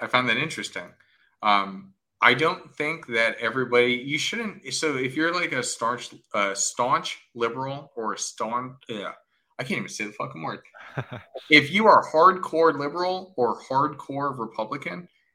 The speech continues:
Speaker 1: you don't necessarily want somebody who's a hundred percent hardcore with your view.
Speaker 2: Hmm.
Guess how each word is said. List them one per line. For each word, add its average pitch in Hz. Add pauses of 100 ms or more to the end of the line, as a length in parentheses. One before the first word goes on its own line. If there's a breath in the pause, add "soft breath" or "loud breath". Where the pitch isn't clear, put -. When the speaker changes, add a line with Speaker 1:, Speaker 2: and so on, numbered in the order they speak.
(200)
Speaker 1:
you 147
don't 180
necessarily 151
want 113
somebody 110
who's 104
a 95
hundred 113
percent 104 (120)
hardcore 110 (120)
with 110
your 95
view. 110 (520)
Speaker 2:
Hmm. 123